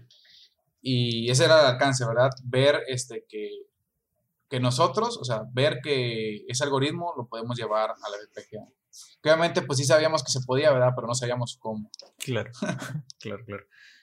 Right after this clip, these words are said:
Speaker 2: Pero, ¿y, y por qué F P G A? <laughs>
Speaker 1: Bueno, es que mira, ahorita, este, uno,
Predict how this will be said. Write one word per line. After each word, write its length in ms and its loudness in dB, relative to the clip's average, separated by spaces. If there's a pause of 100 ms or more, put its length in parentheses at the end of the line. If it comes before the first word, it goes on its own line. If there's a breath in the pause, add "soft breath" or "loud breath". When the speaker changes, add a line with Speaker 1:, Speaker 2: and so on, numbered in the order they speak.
(180 loud breath)
Speaker 2:
Pero, 200 -6
¿y, 220 -12
y 60 -4
por 200 -6
qué 280 2
F 160 0
P 140 -6
G 200 0
A? 100 -6 (220)
<laughs> 320 -4 (1300 loud breath)
Speaker 1:
Bueno, 360 2
es 120 -2
que 80 -4
mira, 380 -2
ahorita, 540 0
este, 320 -2
uno, 340 -2